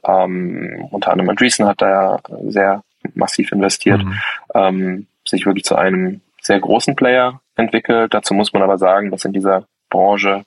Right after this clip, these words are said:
Speaker 1: ähm, auch die großen Player, die größten Player immer noch, noch sehr, sehr kleine Marktanteile haben. Also auch die, ähm, sind immer noch relativ gesehen jetzt niemand, der da irgendwie mit zehn Prozent Marktanteil, ähm, unterwegs ist, aber sie sind ein absolut,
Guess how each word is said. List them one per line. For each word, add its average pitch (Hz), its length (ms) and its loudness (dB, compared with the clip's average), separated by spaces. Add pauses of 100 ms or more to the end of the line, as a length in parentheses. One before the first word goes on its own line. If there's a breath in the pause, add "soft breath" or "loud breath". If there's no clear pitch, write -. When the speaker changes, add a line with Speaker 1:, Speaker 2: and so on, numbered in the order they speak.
(440 loud breath)
Speaker 1:
ähm, 90 560 2
auch 95 220 0
die 92 140 -2
großen 101 420 0
Player, 95 360 2
die 95 80 -2
größten 101 380 -2
Player 92 320 2
immer 95 140 0
noch, 92 180 -2
noch 90 160 -6
sehr, 95 240 0
sehr 90 120 0
kleine 92 400 0
Marktanteile 92 680 0
haben. - 260 -2
Also 98 160 2
auch 107 160 2
die, 98 260 -2 (500 loud breath)
ähm, 92 380 2
sind 92 220 0
immer 101 200 2
noch 95 320 -2 (160)
relativ 110 640 0
gesehen 95 540 0 (460 loud breath)
jetzt - 280 -4
niemand, 101 360 0
der 95 100 2
da - 100 2
irgendwie 95 260 0
mit 90 140 -8
zehn 95 160 0
Prozent 92 360 -2
Marktanteil, 92 920 0 (440 loud breath)
ähm, 90 300 0
unterwegs 90 480 0
ist, - 360 -2
aber 98 340 2
sie 95 100 -4
sind 95 340 -2
ein 90 180 0
absolut, 95 580 0